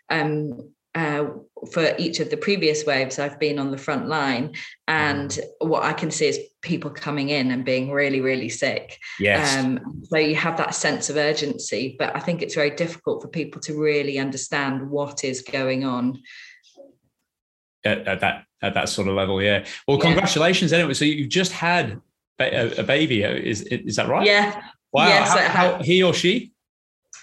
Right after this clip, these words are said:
Speaker 1: He, he's three months old.
Speaker 2: Wow. Wow. You're looking
Speaker 1: Um,
Speaker 2: great for three months post, post. Yeah.
Speaker 1: Thank
Speaker 2: Wow.
Speaker 1: you. Yeah.
Speaker 2: And
Speaker 1: Yeah.
Speaker 2: what's his
Speaker 1: Uh,
Speaker 2: name?
Speaker 1: yeah. It's, um, um, it's,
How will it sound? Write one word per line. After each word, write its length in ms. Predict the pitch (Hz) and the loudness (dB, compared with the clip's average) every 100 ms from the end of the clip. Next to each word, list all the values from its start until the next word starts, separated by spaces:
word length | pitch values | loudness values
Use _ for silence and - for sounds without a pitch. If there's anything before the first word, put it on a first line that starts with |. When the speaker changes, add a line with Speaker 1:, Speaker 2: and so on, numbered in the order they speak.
| - | -8
Speaker 1:
He, 460 | - 208 196 196 208 | 2 4 6 4 4
he's 240 | 202 196 | 2 0
three 260 | - 190 185 | -2 2 4
months 340 | 185 170 - | 2 0 -2
old. 360 | 156 143 143 151 - | -2 0 0 -2 -6
Speaker 2:
Wow. 800 | 120 127 135 165 170 160 127 104 | 0 2 4 4 4 4 4 2
Wow. 160 | 117 151 | 2 2
You're 140 | 160 | 2
looking 180 | 190 202 | 2 2
Speaker 1:
Um, 140 | 160 147 | 4 4
Speaker 2:
great 200 | 233 196 | 2 2
for 140 | 190 | 0
three 300 | 156 - 175 | 0 0 0
months 260 | 165 160 147 | 2 0 -2
post, 360 | - 147 147 _ | -2 -2 -4 _
post. 260 | - 147 139 - | 0 0 -2 -8
Yeah. 100 | - | 0
Speaker 1:
Thank 280 | 226 - 151 | 4 4 4
Speaker 2:
Wow. 200 | 175 202 | 4 6
Speaker 1:
you. 340 | 208 220 - - | 6 4 2 0
Yeah. 440 | 226 226 220 - - | 4 6 4 2 2
Speaker 2:
And 100 | 208 | 6
Speaker 1:
Yeah. 280 | 196 196 | 6 6
Speaker 2:
what's 140 | - - | 4 2
his 460 | 185 180 180 180 185 | 4 4 4 6 4
Speaker 1:
Uh, 20 | |
Speaker 2:
name? 80 | 214 | 4
Speaker 1:
yeah. 180 | 185 180 | 4 4
It's, 260 | - - | 2 -2
um, 360 | 202 190 190 185 180 - - - - - _ | -2 2 2 0 -4 -14 -20 -20 -20 -20 _
um, 1000 | 185 180 180 175 175 175 175 170 160 - _ | 0 2 2 4 4 2 0 -4 -8 -12 _
it's, 380 | 180 - - | 2 2 -8